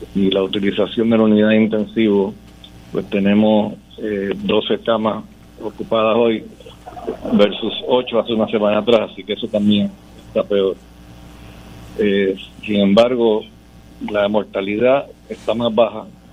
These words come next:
esta semana comparada con la semana anterior. Está, eh, en un, un muerto por, por día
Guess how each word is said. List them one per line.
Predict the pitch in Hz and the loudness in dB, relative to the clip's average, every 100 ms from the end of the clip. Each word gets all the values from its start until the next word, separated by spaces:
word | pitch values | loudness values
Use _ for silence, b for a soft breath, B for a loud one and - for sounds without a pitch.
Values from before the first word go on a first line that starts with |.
| - | -10
esta | 113 - | -8 -4
semana | 110 110 107 | -2 -2 -2
comparada | 95 92 90 95 101 | -4 -6 -2 0 0
con | 101 | -2
la | 95 | -2
semana | 98 98 98 | 0 0 0
anterior. | 92 101 113 101 101 - - B B B - - | -2 0 0 0 -6 -18 -16 B B B -14 -8
Está, | - - 107 104 - - - - | -8 -2 0 0 -4 -14 -18 -6
eh, | 101 95 92 - 104 | -2 -2 -4 -8 -4
en | 98 107 | 2 4
un, | 110 110 107 - - - - - - 95 101 - | 4 4 0 -2 -14 -18 -18 -16 -12 -10 -10 -4
un | 117 | 2
muerto | 110 113 110 104 | 4 2 0 -2
por, | 104 95 95 - | -2 -2 -6 -6
por | 107 | -4
día | 110 117 104 | 0 0 0